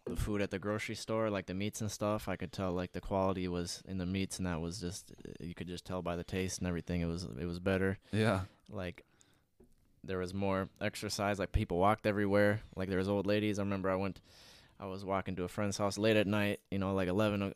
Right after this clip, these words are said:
Speaker 1: at night. There's an old lady with a, with a walker. You know, they were getting out, moving and stuff.
Speaker 2: Yep.
Speaker 1: And it's just, like, that food. And, like, when I, I, I sprained my ankle over there,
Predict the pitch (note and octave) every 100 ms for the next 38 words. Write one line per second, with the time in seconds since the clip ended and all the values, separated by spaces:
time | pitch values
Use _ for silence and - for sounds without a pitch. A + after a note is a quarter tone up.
0 | - F#2+ - G2+ G2 - G2+ G2+ G2 G2+
1 | G2 G2 F2+ F#2 F2 - - - - F#2+
2 | F#2+ E2+ G2 G2+ - G2+ G#2+ - F#2+ F#2+
3 | G2 G2+ F#2 F#2+ G2 G2+ G2+ F#2 G#2 A2
4 | A#2 A2+ A2 A#2+ B2 - - F2+ F#2+ A2
5 | - - - _ _ - E2+ E2+ E2+ -
6 | - F2+ - E2+ F2+ - _ _ _ _
7 | _ - E2+ D#2+ - G#2 G2 G2 G2 -
8 | - - _ _ _ _ _ _ _ -
9 | F#2+ F2 F2+ F2 F#2 F2+ F2 - F#2 -
10 | - - A#2 - C3 A2+ G#2+ B2 B2+ B2+
11 | B2 B2+ B2+ C3